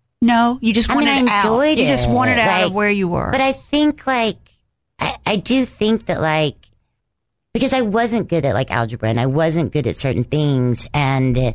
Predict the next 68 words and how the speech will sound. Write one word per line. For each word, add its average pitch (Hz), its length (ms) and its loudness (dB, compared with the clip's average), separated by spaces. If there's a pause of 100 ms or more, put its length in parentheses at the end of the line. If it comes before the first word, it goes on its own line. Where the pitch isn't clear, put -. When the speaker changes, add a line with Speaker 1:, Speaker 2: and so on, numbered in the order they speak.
(560)
Speaker 2:
like, 151 120 -4
the, 156 120 0
the 160 80 -2
casting 180 340 0
director's 139 300 -2
name 139 120 0
was 127 140 -2
Jane 127 220 0
Jenkins, 107 560 -2
and 139 100 2
she - 100 0
was, 196 100 0
like, 208 120 -2
a 151 60 -4
big 127 180 -4
casting 123 360 -2
director 101 240 -6
at - 20 -6
Speaker 1:
And 226 80 4
Speaker 2:
the 233 60 2
Speaker 1:
you 233 40 2
had 240 200 2
to 214 60 2
have 190 180 0
Speaker 2:
time. - 20 0
Speaker 1:
a 175 40 -2
job. 160 460 0 (360)
Speaker 2:
Well, 277 280 2
no, 294 240 2
she, - 240 -2
the, 202 160 -2
the, 151 220 -2
it 190 80 2
was 170 140 0
the 180 100 0
validation. 165 1000 -4
Like, 156 240 -2
I 214 200 -2
did 226 300 -2
good. 196 300 0
Like, 135 140 -4
I 185 140 0
went 214 180 0
and 180 100 0
met 151 140 -2
with 135 140 -4
her, 135 100 -2
and 131 120 0
I 131 120 0
read 139 180 0
a 139 60 0
scene 135 220 -2
from 135 160 -2
Mystic - 260 -4
Pizza, - 360 -2
and 127 140 0
I 127 80 0
did 123 240 -4
good. 62 240 -6 (400)
Speaker 1:
And 156 140 0
you 170 80 0
knew 180 100 2
Speaker 2:
You 185 60 2
Speaker 1:
it. 185 40 2
Speaker 2:
know? 175 360 0 (160)
And 170 120 2
it 165 120 -2
was, 151 360 -2